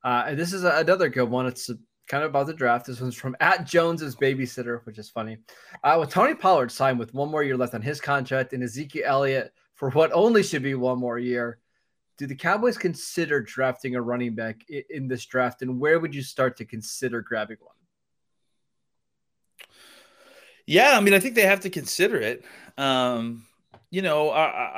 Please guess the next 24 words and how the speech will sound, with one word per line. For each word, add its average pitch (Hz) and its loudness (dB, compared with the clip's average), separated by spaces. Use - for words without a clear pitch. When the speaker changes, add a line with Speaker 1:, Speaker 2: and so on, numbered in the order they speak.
Speaker 2:
I 175 4
would 185 2
say 151 0
I 135 4
would 156 0
not 139 0
spend, 127 -4
like, 117 0
above 110 0
really, 107 -8
like, 104 -6
a 101 -8
third 104 -10
round 101 -8
pick 113 -4
Speaker 1:
Or 147 -2
Speaker 2:
at, - -4
at 104 -2
Speaker 1:
day 139 2
Speaker 2:
the 131 -6
Speaker 1:
three. 107 -6
Speaker 2:
spot. 95 -2
Speaker 1:
Day 117 -16
three. - -20